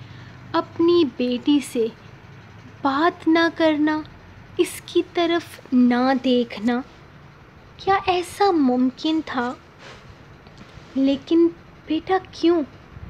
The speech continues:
ऐसा क्यों? मतलब कोई तो वजह इसने बताई होगी ना। वो तुम पर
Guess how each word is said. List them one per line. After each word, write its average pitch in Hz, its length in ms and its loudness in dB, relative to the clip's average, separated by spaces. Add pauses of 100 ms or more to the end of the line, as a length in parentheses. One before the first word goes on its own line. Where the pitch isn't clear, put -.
(300)
ऐसा 339 400 0
क्यों? 302 360 -4 (720)
मतलब 359 520 0 (520)
कोई 349 320 4
तो 370 520 0 (440)
वजह 330 440 0 (720)
इसने 381 380 0 (140)
बताई 302 540 0
होगी 262 440 -2
ना। 262 220 -2 (800)
वो 403 60 6
तुम 381 300 2
पर 392 300 0